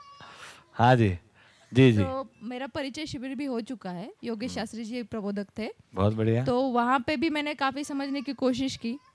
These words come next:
Speaker 2: यहाँ
Speaker 1: हम्म।
Speaker 2: पे आने के बाद मैं दो दिन से बच्चों का, यहाँ की, इसका और यहाँ के लोगों का ऑब्जर्वेशन कर रही हूँ।
Speaker 1: हम्म।
Speaker 2: तो ऑब्जर्वेशन से मुझको ये समझ में आया कि हर कोई कुछ ना कुछ चाह रहा है और उसको पाने की इच्छा में यहाँ पे आया है।
Speaker 1: हम्म।
Speaker 2: तो मेरी चाहत क्या है? आपने ये जो देखा, आदर्शवाद,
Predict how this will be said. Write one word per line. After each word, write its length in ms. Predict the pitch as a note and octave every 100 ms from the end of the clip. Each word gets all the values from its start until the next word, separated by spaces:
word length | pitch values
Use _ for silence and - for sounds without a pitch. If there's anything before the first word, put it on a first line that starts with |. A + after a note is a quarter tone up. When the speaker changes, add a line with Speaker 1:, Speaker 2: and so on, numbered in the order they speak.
| A3
Speaker 2:
यहाँ 200 | B3+ C#4
Speaker 1:
हम्म। 80 | D#4+
Speaker 2:
पे 120 | D#4+
आने 140 | D#4+
के 100 | D4+
बाद 180 | D4+ D4+
मैं 160 | D4+ D4+
दो 140 | C#4+
दिन 180 | C#4+ D4
से 100 | D#4
बच्चों 400 | B3+ C4+ D4+ C#4+
का, 220 | C4+ C4
यहाँ 320 | C4 B3 B3+
की, 240 | A#3 C4 B3+
इसका 360 | - C4+ B3
और 120 | A#3+
यहाँ 280 | B3 A#3 A#3+
के 100 | B3
लोगों 280 | A#3+ A3 B3+
का 80 | B3+
ऑब्जर्वेशन 520 | G3+ G#3+ A#3 B3+ C4
कर 180 | A#3+ G3+
रही 140 | F3
हूँ। 80 | F#3 - - -
Speaker 1:
हम्म। 200 | G#3+ -
Speaker 2:
तो 100 | A#3
ऑब्जर्वेशन 520 | A3+ C#4 D4+ D#4+ F4
से 80 | F4
मुझको 340 | E4+ - F4
ये 260 | E4 D#4 E4+
समझ 340 | - C#4+ C#4+
में 100 | D4+
आया 240 | C#4+ C4+ - - - _ -
कि 100 | D4+
हर 320 | - A#3+ D4+
कोई 340 | G4 - F#4 F#4+
कुछ 280 | - F4 F4+
ना 100 | F#4
कुछ 280 | F#4 -
चाह 240 | E4 C#4 C#4
रहा 120 | D#4+
है 80 | E4
और 80 | D#4+
उसको 260 | - D#4+
पाने 400 | B3 C#4+ C4 C#4+
की 360 | B3 D#4+ E4+ D#4+
इच्छा 300 | - - F4
में 120 | E4
यहाँ 180 | C4+ A3
पे 120 | F3
आया 140 | D3+
है। 180 | D3 F3 - -
Speaker 1:
हम्म। 220 | - F#2 D#2 _ _
Speaker 2:
तो 100 | D#4+
मेरी 320 | D#4+ D#4+ E4+ G4
चाहत 320 | G4+ F#4 -
क्या 160 | E4+
है? 140 | A#3 -
आपने 260 | - - D4+
ये 160 | E4 D#4+
जो 120 | F4
देखा, 320 | D#4 - C4+
आदर्शवाद, 800 | D#3+ G3+ A3+ - - C4 G#3